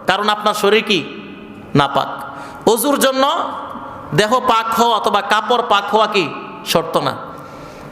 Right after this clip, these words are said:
কিন্তু নামাজের জন্য আপনার দেহ পাক হতে হবে, কাপড় পাক হতে হবে।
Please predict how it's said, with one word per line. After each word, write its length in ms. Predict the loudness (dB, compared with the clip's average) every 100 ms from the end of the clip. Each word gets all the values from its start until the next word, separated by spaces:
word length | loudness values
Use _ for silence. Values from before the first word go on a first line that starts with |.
| -16 -4 0
কিন্তু 580 | 2 2 2 0 0 -2 -4 -6 -8 -8 0
নামাজের 520 | 2 4 2 2 2 4
জন্য 240 | 2 2
আপনার 340 | 2 0 2
দেহ 200 | 2 2
পাক 200 | 2 2 2
হতে 180 | 2 4
হবে, 240 | 6 4 2 0 0
কাপড় 300 | 2 0 2
পাক 200 | 0 0
হতে 140 | -6
হবে। 200 | -6 -8